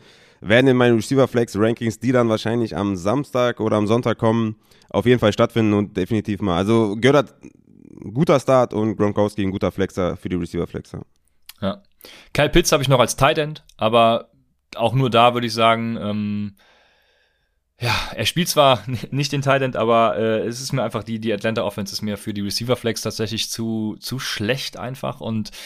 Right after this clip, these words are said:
Speaker 2: Kyle Pitts sieht hier und da Opportunity, aber, oder er sieht Volume, äh, aber irgendwie ist mir das zu wenig, um zu sagen, ich stelle ihn auf die Receiver Flex. Aber als Tight End, ähm,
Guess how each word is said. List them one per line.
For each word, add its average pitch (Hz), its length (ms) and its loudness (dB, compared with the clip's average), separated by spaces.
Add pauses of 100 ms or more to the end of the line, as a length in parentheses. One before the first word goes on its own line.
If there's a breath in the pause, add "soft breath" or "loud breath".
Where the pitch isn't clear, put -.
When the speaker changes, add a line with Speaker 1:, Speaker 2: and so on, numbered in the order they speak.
(500 loud breath)
Speaker 2:
Kyle 120 180 2
Pitts 131 340 -4
sieht 117 340 -8
hier 131 140 -2
und 120 100 -2
da 120 100 4
Opportunity, 131 540 -4
aber, 110 800 2
oder 110 220 -4
er 113 100 0
sieht 113 180 -8
Volume, 131 480 0
äh, - 80 -12
aber 107 800 0
irgendwie 107 580 -2
ist - 140 -10
mir 113 80 -6
das 107 180 -4
zu 104 140 -8
wenig, 104 260 -2
um 104 120 -6
zu - 100 -14
sagen, 104 220 0
ich 101 80 -6
stelle 107 160 -6
ihn - 20 -4
auf 101 80 -10
die - 60 -12
Receiver 107 240 -8
Flex. 110 160 -6
Aber 110 100 4
als 120 140 0
Tight 165 200 4
End, 165 360 0
ähm, 120 460 -4